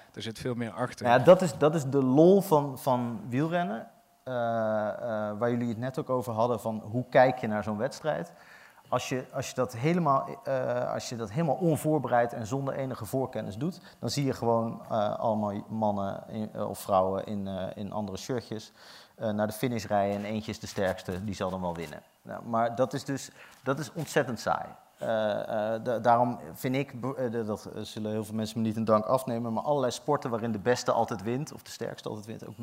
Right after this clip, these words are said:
Speaker 2: ontzettend saai. Eh, eh, Maarten Ducrot, die commentator is bij de N O S, zelf oud wielrenner, die zegt altijd, zodra er zo'n lijntje tussen zit, zoals bij het schaatsen of bij het zwemmen, dus dat ze niet bij elkaar kunnen komen, is er eigenlijk al niks aan, want dan kunnen ze niet, kunnen ze elkaar niet, eh, eh, kunnen ze n-, niks tegen elkaar doen.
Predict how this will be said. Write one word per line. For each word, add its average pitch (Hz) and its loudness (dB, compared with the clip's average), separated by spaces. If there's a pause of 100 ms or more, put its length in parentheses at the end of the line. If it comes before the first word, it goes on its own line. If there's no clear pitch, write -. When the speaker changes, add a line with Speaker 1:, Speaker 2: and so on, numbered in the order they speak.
(180)
Speaker 2:
ontzettend 120 -4
saai. 90 -4 (520)
Eh, 98 -4 (300)
eh, 95 -8
Maarten 107 -2
Ducrot, 117 -4
die 113 -10
commentator 104 -6
is 101 -12
bij 95 -10
de 85 -8
N 98 -8
O 107 -6
S, - -10
zelf 104 -6
oud 107 -4
wielrenner, 104 -6 (420)
die 98 -14
zegt 104 -6
altijd, 98 -6
zodra 101 0
er 101 0
zo'n 104 -4
lijntje 120 2
tussen 113 -6
zit, - -6
zoals 92 -6
bij 90 -8
het - -10
schaatsen 107 2
of 98 -6
bij 90 -6
het - -14
zwemmen, 107 -2
dus 95 -8
dat - -14
ze - -10
niet 92 -8
bij 98 0
elkaar 113 2
kunnen 117 -8
komen, 101 -6
is 95 -10
er 104 -2
eigenlijk 95 -2
al 95 -8
niks 92 -10
aan, 110 -4
want 127 -10
dan 104 -12
kunnen 104 -8
ze 98 -8
niet, 107 -8 (520)
kunnen 117 -2
ze 117 -2
elkaar 113 4
niet, 117 -2
eh, 107 0
eh, 107 -6
kunnen 131 -4
ze 127 -4
n-, 131 -6
niks 123 -2
tegen 120 2
elkaar 113 0
doen. 98 -4